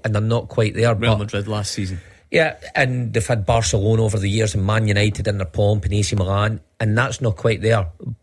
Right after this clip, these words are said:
Speaker 1: But some very good players in those sides. When you look at Feyenoord, um, first last year,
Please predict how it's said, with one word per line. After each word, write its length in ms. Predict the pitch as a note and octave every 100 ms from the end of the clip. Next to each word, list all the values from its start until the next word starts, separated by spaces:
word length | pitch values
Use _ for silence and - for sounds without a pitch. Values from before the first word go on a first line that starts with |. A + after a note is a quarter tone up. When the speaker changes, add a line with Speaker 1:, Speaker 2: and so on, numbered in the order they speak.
| -
Speaker 1:
But 340 | B2 B2 - - - _
some 260 | - A2 G2+
very 380 | F#2+ C#3 F#3 E3+
good 240 | D#3+ C#3
players 400 | - C#3 D3+ C3+
in 140 | B2+ B2
those 180 | A#2
sides. 420 | - B2+ B2+ A2+ -
When 140 | A#2
you 80 | A#2+
look 240 | C3+ -
at 240 | C3 - -
Feyenoord, 840 | - B2 B2 A#2+ A#2 A2+ - - -
um, 720 | G#2+ G#2+ G#2+ G#2 G#2 G#2 G2+ G2
first 400 | - B2+ - -
last 320 | G#2 F#2 -
year, 220 | A2+